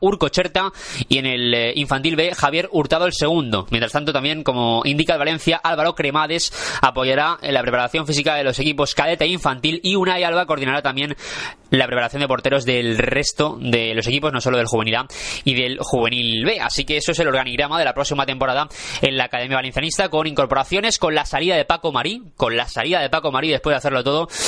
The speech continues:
Paco Marí, pues, eh, al que tampoco se le han dado muchas explicaciones de la salida, dicen que se busca otro perfil, la Academia le ha comunicado que se busca otro perfil después de la temporada que ha hecho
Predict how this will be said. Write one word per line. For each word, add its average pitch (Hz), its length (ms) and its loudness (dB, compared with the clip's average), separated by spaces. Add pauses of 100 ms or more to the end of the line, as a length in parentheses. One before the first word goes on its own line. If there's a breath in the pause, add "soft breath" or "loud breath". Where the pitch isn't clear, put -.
(280 loud breath)
Paco 165 160 6
Marí, 180 280 2
pues, 143 520 0
eh, 120 280 2
al 127 140 0
que 131 100 -4
tampoco 175 320 0
se 190 80 -2
le 175 60 2
han 165 60 0
dado 165 140 0
muchas 156 200 0
explicaciones 143 520 -2
de 139 80 0
la 131 80 2
salida, 190 400 0
dicen 147 260 -4
que 123 100 0
se 156 100 2
busca 135 280 0
otro 160 220 2
perfil, 214 400 -2 (140)
la 113 380 0
Academia 127 380 -2 (280 loud breath)
le 151 80 4
ha - 20 -8
comunicado 143 320 0
que 135 80 -6
se 156 80 -2
busca 165 220 0
otro 180 240 -2
perfil 165 240 0
después 160 240 0
de 160 40 4
la 143 80 0
temporada 131 340 0
que 131 80 -2
ha 123 60 0
hecho 139 260 -4